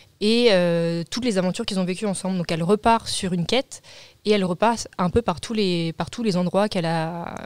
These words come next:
qu'elle a déjà traversés avec ce, cette compagnie-là. Et elle va faire de nouvelles rencontres et on voit au fur et à mesure son, l'attachement qu'elle peut avoir.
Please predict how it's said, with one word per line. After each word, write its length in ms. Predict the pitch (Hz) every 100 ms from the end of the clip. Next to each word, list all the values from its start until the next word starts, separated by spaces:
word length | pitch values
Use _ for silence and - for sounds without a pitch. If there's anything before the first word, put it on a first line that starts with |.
| - -
qu'elle 160 | 185
a 100 | 165
déjà 460 | 165 180 165 196 190
traversés 560 | - 170 170 - 226 233
avec 300 | 180 175 -
ce, 320 | - - 165
cette 200 | 160 -
compagnie-là. 540 | - 190 180 175 175 233 _ - - - -
Et 60 | 214
elle 120 | 202
va 120 | 175
faire 160 | 220 190
de 80 |
nouvelles 280 | 180 180 180
rencontres 520 | 165 165 214 240 - - -
et 220 | 202 226
on 120 | 190 175
voit 200 | 180 220
au 40 |
fur 240 | - - 185
et 40 |
à 40 |
mesure 400 | 175 170 175 220
son, 580 | - - 170 165 165 165 170 - -
l'attachement 500 | 190 196 185 214 214
qu'elle 160 | 190
peut 140 | 165 180
avoir. 360 | 175 180 226